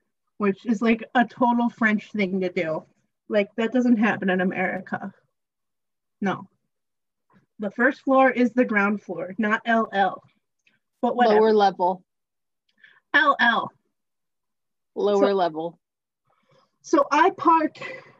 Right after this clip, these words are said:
Speaker 1: at L L, and then I walk up three flights of stairs every single day with my very heavy saxophone,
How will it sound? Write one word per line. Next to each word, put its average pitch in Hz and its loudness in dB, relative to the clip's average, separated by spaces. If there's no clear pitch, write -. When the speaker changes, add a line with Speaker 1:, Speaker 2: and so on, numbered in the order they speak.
Speaker 1:
at 247 0
L 247 2
L, 208 2
and 240 6
then 247 6
I 240 4
walk 226 2
up 208 -4
three 240 -2
flights 269 0
of 247 -2
stairs 208 -6
every 240 2
single 254 2
day 202 -4
with 208 -4
my 190 -2
very 208 -2
heavy 233 0
saxophone, 220 -2